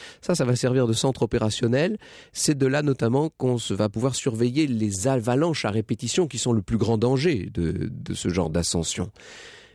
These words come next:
Le vingt-six mai, le camp trois est installé à six mille six cents mètres d'altitude, puis le camp quatre à sept mille cent cinquante mètres,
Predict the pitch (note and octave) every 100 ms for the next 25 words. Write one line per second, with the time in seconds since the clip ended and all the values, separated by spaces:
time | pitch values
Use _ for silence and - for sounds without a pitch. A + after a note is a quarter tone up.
0 | _ - B2+ C#3 D3+ - D#3 D3+ D#3+ E3+
1 | C#3 - D3 - D3+ C3 C3+ - D3 C#3+
2 | C3+ - - G3 F#3+ F#3+ G3+ F#3 - -
3 | F3 - E3+ D#3+ E3 D#3+ E3 D3+ D3+ E3+
4 | C#3+ D3+ A2+ - - - G3+ F#3 F#3+ -
5 | G#3+ F#3+ _ A3+ F#3+ - - - - D3+
6 | D3 - A#3+ A#3+ - G#3+ A#3 A3+ G3 -
7 | G#3 G3 - F3+ D#3+ E3 D#3+ F#3+ F3+ -
8 | -